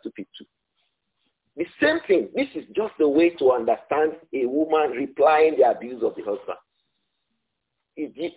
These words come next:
there's no, there's no other example that we can give. The way a man cannot reply her mother, his mother, that is the way a woman cannot reply her husband. The way a man cannot reply her,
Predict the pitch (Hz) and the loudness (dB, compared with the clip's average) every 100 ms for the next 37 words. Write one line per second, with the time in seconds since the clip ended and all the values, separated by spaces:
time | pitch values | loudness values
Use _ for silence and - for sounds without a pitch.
0 | 135 160 156 - 180 208 202 - 120 135 | 2 4 4 2 2 4 4 0 0 0
1 | 131 170 160 156 131 - - 143 127 110 | 0 2 4 4 2 0 -2 -4 -2 -4
2 | 95 - 92 95 90 _ - _ 143 147 | -4 -8 -12 -14 -20 _ -20 _ -8 0
3 | 233 226 147 170 - 139 131 160 160 123 | 4 4 4 2 0 -4 0 2 2 0
4 | - 143 147 - - 107 113 113 - - | 0 4 4 2 -4 -6 -6 -6 -8 -12
5 | 120 117 127 120 95 - _ _ - 180 | -12 -8 -4 -4 -4 -8 _ _ -4 -4
6 | - 123 131 135 156 120 127 131 131 120 | -4 -12 -6 -2 0 0 -2 -6 -6 -10
7 | 107 120 107 - 117 110 104 90 95 90 | -8 -6 -8 -8 -6 -4 -4 -10 -14 -16
8 | - _ _ _ _ 131 127 170 165 123 | -18 _ _ _ _ -14 0 4 4 2
9 | 139 117 98 - 95 101 120 127 - 104 | -4 -4 -10 -14 -12 -8 -8 -10 -12 -12
10 | - 113 117 110 98 - _ _ _ _ | -6 -2 -2 -2 -4 -8 _ _ _ _
11 | _ _ _ _ _ _ _ _ _ - | _ _ _ _ _ _ _ _ _ -6
12 | 110 104 | -2 -2